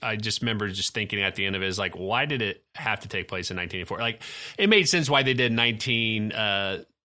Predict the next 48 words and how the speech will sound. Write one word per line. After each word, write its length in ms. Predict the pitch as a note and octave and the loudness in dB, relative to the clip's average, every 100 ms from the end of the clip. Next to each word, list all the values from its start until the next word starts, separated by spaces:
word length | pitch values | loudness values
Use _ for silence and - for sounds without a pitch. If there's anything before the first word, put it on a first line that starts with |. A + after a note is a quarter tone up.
| _ - | _ -8
sixteen, 680 | - - - D#3 - F3 E3 | -2 0 -2 -2 -2 0 2
nineteen 280 | A#2+ A#2 G#2 | 2 0 0
seventeen 760 | - B2 C#3 C#3 D3+ D3 D3 | 2 2 0 0 0 0 0
in 480 | A#2 A#2 A2 G#2 G#2 - - - - - | 0 2 2 0 -2 -6 -18 -18 -20 -10
the 60 | - | -4
first 360 | B3+ D#4 - | 2 4 4
one, 460 | C#3 G2 E2+ G#2+ C3 _ _ _ - | 2 2 0 -2 -6 _ _ _ -6
you 100 | A#2 | 0
know, 240 | A2+ A2+ | 2 2
but, 400 | A2 A#2 G#2+ G#2 | 2 4 4 4
um, 560 | G#2+ G#2 G2 F#2+ F#2 F#2 - _ _ - | 2 2 2 2 -2 -6 -10 _ _ -6
but 140 | A2 | 0
yeah, 120 | B2 | 2
this 200 | A#2+ F#3+ | 4 4
one, 100 | F#3+ | 4
I'm 80 | C3+ | 4
just 160 | A#2+ B2 | 4 2
like, 100 | A2 | 2
I, 80 | A2 | 2
I, 180 | B2 | 2
I, 240 | B2 - - - - | 0 -2 -10 -10 -12
it, 160 | - - - | -12 -10 -8
it's 400 | - A3+ F#3+ - | -4 0 0 2
near, 240 | B3+ A#3 | 4 4
neither 260 | G3 A#3+ G3+ | 4 4 6
here 180 | D#3+ C3 | 6 4
or 40 | |
there. 180 | G#2+ G2+ | 4 2
It's 120 | G2+ | 4
not 120 | D#3 | 2
a 40 | A2 | 2
big 200 | A2+ A2+ | 2 2
deal. 220 | A#2+ B2 | 2 2
It's 100 | A2 | 2
just 320 | A#2 - G#2 | 0 0 0
something 240 | C3 A2+ | 0 0
I 60 | G#2+ | 0
found 260 | A2+ G2+ F#2 | 0 0 -2
interesting 400 | F#2 G#2+ - G#2+ | -2 -4 -2 -4
with 140 | G#2+ | -2
that. 340 | A2+ A2 A2+ - - - - - | 0 0 -2 -8 -16 -16 -16 -4
Um, 400 | B2 B2 A#2 A#2 - | 2 4 4 0 -2
the 180 | D3+ | 2
other 180 | E3+ A#3 | 6 6
thing 220 | A#3 G3+ | 6 4
is 220 | E3 C3+ - | 4 2 0
with 180 | C3+ | -2
the, 200 | B2+ - | -2 -2